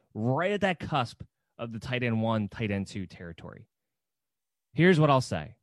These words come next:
If you have Evan Ingram and you haven't bothered to pick up another tight end, this is what I would do. I would play him this week. If he does not perform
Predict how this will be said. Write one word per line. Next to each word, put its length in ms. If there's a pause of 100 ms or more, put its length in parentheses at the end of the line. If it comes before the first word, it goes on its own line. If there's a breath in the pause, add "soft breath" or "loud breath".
(220)
If 100
you 100
have 300
Evan 240
Ingram 440 (400)
and 120
you 80
haven't 300
bothered 240
to 60
pick 140
up 100
another 240
tight 260
end, 240 (680)
this 200
is 100
what 160
I 120
would 140
do. 120 (100)
I 140
would 120
play 320
him 280
this 260
week. 220 (1040)
If 220
he 120
does 180
not 180
perform 520